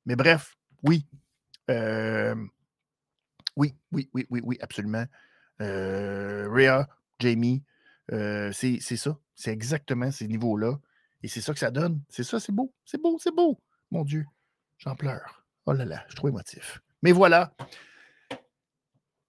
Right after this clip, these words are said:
Ce qui fait qu'on sort de tout ça, on a une réponse. Au moins,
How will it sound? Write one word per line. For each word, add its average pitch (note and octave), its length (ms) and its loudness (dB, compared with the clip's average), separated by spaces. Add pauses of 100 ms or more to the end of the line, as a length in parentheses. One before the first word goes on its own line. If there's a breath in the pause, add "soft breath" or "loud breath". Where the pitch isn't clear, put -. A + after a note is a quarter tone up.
(200)
Ce - 120 -14
qui - 100 -4
fait B3+ 160 10
qu'on G#3 160 4
sort A#3 300 6
de F#3+ 180 8
tout D#3 160 0
ça, A3+ 420 8
on G3+ 220 4
a A3+ 100 6
une G#3+ 120 4
réponse. A3 760 2
Au G#3 120 4
moins, G#3 360 4